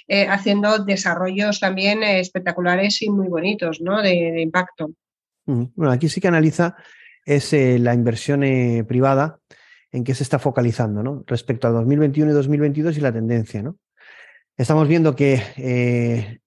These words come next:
Speaker 2: en dos, bueno, el, el dos mil veintiuno fue salvaje, entiendo que por el tema de covid, eh, o no, no lo sabemos, pero, eh, la inversión sigue siendo la más importante,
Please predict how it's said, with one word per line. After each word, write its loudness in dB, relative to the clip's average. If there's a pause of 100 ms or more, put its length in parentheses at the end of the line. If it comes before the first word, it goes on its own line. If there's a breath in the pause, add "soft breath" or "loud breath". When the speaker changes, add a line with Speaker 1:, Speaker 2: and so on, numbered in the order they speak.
(200)
Speaker 2:
en 0
dos, 0
bueno, -2
el, 0
el 0
dos 2
mil 2
veintiuno 2
fue 0
salvaje, 0
entiendo -4
que -4
por 0
el 0
tema 0
de 2
covid, 0 (180)
eh, -4
o 0
no, 0
no -8
lo -10
sabemos, -4
pero, -2 (480 loud breath)
eh, -2
la 4
inversión 2
sigue 0
siendo 2
la 2
más -2
importante, -2